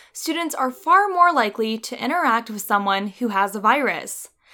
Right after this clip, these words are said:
The serious illnesses that students should be more worried about are influenza and covid nineteen, Brown said.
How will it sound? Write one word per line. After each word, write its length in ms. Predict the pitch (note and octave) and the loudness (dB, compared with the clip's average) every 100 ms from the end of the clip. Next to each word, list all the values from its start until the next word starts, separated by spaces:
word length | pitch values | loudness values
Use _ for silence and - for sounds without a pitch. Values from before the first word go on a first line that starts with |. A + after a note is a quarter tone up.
| - - - | -20 -20 -10
The 120 | C#4+ | -8
serious 460 | C#4 E4+ F4+ F4+ - | -4 -2 -2 -2 -2
illnesses 560 | A#3 A#3 A3+ B3+ A#3 | -2 -2 -2 0 0
that 160 | G#3+ - | -2 -6
students 400 | - B3 A3+ A3 | -4 -2 -2 -2
should 160 | A3+ G3+ | -4 -4
be 100 | G#3 | -4
more 320 | G3+ G3+ F#3+ | -2 -2 -2
worried 380 | G3 D4+ E4+ A#3+ | 0 0 2 0
about 420 | G3+ G3 G3+ - | 4 4 4 0
are 140 | G#3+ G#3+ | -4 -2
influenza 920 | C#4 E4 E4 C4+ A#3+ A#3 A#3 A3+ A#3+ | -6 -8 -4 -2 -2 0 0 0 -4
and 300 | A3 A3 A3 | -6 -4 -6
covid 280 | A3 A3+ G#3 | -6 -6 -4
nineteen, 560 | G3+ F#3+ - A#3+ B3 G#3 | -6 -6 -6 -2 -2 -2
Brown 300 | F#3+ F#3 F#3 | -4 -6 -6
said. 520 | A3+ F#3 - - | -4 -2 -4 -12